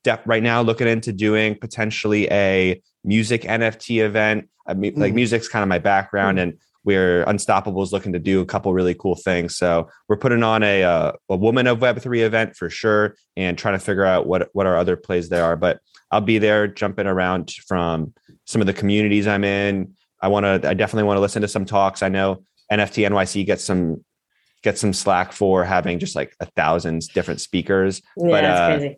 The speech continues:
Speaker 1: there's definitely a couple things I wanna listen in on and just network.
Speaker 2: Yeah.
Speaker 1: So last year I went at the,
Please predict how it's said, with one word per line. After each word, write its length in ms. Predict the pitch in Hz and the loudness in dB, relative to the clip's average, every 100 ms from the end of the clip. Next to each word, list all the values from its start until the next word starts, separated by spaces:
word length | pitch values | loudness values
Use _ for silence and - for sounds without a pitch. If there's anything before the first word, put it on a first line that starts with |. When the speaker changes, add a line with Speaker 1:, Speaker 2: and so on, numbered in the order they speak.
| - | -2
Speaker 1:
there's 140 | 101 | 0
definitely 260 | 104 95 98 | 0 0 -2
a 40 | |
couple 220 | 87 - 95 | -2 -4 -2
things 260 | 95 92 | -2 0
I 60 | 87 | 0
wanna 300 | 90 90 87 101 | 0 0 0 -2
listen 240 | 98 101 | -4 -2
in 180 | 92 90 | -2 0
on 220 | 92 95 | 0 0
and 140 | 92 87 | 0 -2
just 140 | - | -2
network. 380 | 90 98 90 - | -2 0 0 0
Speaker 2:
Yeah. 180 | 185 135 - - | 0 -2 -6 -6
Speaker 1:
So 480 | - 87 82 78 _ _ - | 0 2 2 -2 _ _ -2
last 300 | 101 113 127 | 0 0 0
year 100 | 127 | 2
I 120 | 123 | 4
went 260 | 95 104 - | 2 0 -2
at 80 | 107 | -2
the, 220 | 98 | -2